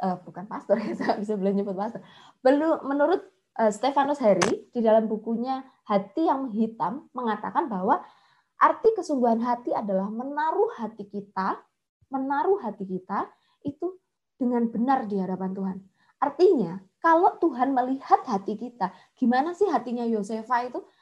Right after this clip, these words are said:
Dia benar nggak menurut aku, menurutnya Tuhan, bukan menurutnya Yosefa loh ya. Berarti yang Tuhan yang melihat dan menurut Tuhan, hati kita itu sudah benar.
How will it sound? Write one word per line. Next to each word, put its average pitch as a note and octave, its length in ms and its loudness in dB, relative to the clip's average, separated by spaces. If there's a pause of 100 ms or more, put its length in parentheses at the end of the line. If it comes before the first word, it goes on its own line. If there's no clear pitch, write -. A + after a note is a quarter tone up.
(140)
Dia A3+ 240 4
benar D#4 320 -2
nggak - 480 -6
menurut B3 400 -10
aku, A3+ 400 -2
menurutnya B3+ 640 -2
Tuhan, A3+ 400 -6
bukan A3 240 -6
menurutnya A#3 400 -6
Yosefa C4 320 -4
loh F#3 160 -6
ya. E3+ 100 -12 (300)
Berarti G#3+ 240 -2
yang B3+ 240 -8
Tuhan E4+ 320 -4
yang C4+ 160 -10
melihat A#3+ 400 -4
dan G#3+ 160 -6
menurut G4 480 -4
Tuhan, A3 320 -8 (320)
hati A3+ 320 -8
kita C4+ 240 -12
itu F#4 240 -8
sudah G#3 240 -14
benar. F#3+ 320 -10